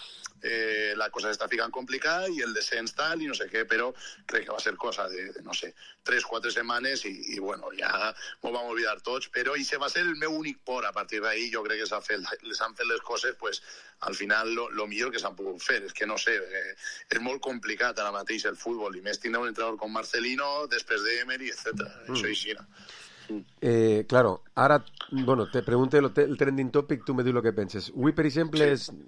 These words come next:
Speaker 2: claro, tema, la porteria. Tenim un porter jove
Speaker 1: Sí.
Speaker 2: que encara necessita créixer i el
Speaker 1: Sí.
Speaker 2: Villarreal té que decidir. Eh, no va seguir Reina i tenen que decidir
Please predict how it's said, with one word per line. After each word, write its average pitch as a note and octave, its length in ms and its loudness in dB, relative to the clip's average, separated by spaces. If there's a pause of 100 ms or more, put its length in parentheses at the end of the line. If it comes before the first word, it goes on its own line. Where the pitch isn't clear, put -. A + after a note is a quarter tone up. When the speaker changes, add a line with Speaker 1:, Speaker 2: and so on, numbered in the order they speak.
Speaker 2:
claro, F#2+ 200 -6
tema, G2 320 4
la G2 160 4
porteria. G2 600 2
Tenim G#2+ 240 4
un G#2 60 0
porter A2 360 2
jove C#3+ 240 6
Speaker 1:
Sí. - 60 -4
Speaker 2:
que B2+ 60 0
encara G2 280 0
necessita F#2+ 460 -6
créixer A#2+ 480 -2 (580)
i A2+ 80 2
el B2 60 8
Speaker 1:
Sí. A2 80 6
Speaker 2:
Villarreal A#2 360 6
té C3 120 2
que A#2 100 2
decidir. D#2 560 -6 (100)
Eh, F2+ 320 -2
no A#2 140 8
va G2+ 80 6
seguir G#2+ 320 0
Reina D3 480 4
i C3 80 -6
tenen C3+ 240 2
que A#2 80 0
decidir F#2 400 -4